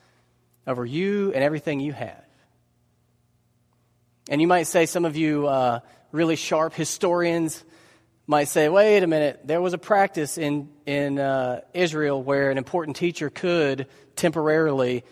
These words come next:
take somebody's donkey to help carry their load." He's not ma-, necessarily saying he's the Lord.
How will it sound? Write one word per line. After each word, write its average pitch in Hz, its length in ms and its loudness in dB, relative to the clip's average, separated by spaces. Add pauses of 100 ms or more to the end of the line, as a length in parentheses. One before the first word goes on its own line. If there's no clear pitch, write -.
(120)
take 156 220 -2
somebody's 135 520 -2
donkey 135 520 -4 (340)
to - 60 -8
help - 160 -4
carry 135 220 -2
their 123 160 -2
load." 123 460 -2
He's 139 160 -12
not 131 160 -4
ma-, 135 160 -6 (240)
necessarily 131 460 -4
saying 127 200 -4
he's 135 160 -8
the 135 220 -2
Lord. 120 400 -4